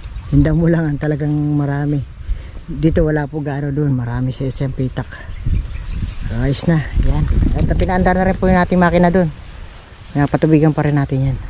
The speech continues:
Ayan, pampakain yan. So, ito po yung mais natin, no? Laki ng bunga.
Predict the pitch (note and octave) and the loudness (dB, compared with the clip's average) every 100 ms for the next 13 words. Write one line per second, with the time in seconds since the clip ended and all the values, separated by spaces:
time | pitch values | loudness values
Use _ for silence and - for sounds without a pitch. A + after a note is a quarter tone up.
0 | - - - - - B2+ A2+ A#2 - - | -6 -6 -6 -8 -8 -4 -2 -2 -4 -2
1 | A#2 A#2+ A#2 G#2 - - - - - - | -2 0 0 -2 -4 -2 2 2 2 -2
2 | - - - - C#3+ C#3+ D3+ - D#3+ D#3 | -4 -6 -8 -8 -6 -4 -4 -4 -4 0
3 | D#3 D3 D3+ - - - B2 B2 B2+ C3 | 0 0 -2 -6 -10 -6 -6 -6 -4 0
4 | C3 C#3 D3+ | 2 2 0